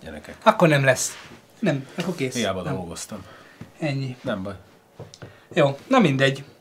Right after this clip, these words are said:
Speaker 1: Nagyon halkan, azt mondják, hogy nagyon halkan.
Speaker 2: Nagyon halkan. Hát, mert valószínűleg innen, ugye jó a mikrofon, a
Speaker 1: Aha.
Speaker 2: Sennheiser.
Speaker 1: Valami
Speaker 2: M K
Speaker 1: megint csörög.
Speaker 2: hatszázas.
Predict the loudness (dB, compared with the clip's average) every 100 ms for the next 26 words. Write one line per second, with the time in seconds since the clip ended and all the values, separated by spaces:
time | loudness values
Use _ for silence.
0 | -20 -20 -20 _ -20 -10 -6 -4 -4 -4
1 | -4 -6 -10 -10 -12 -12 -10 -10 -10 -8
2 | -6 -6 -4 -4 -2 -2 2 4 6 4
3 | 2 2 4 2 2 2 2 4 4 4
4 | 0 -4 -4 -6 -4 -4 -4 -8 -6 -2
5 | 0 2 4 4 2 0 -10 -20 -12 2
6 | 4 6 8 8 8 6 4 6 6 4
7 | -4 -8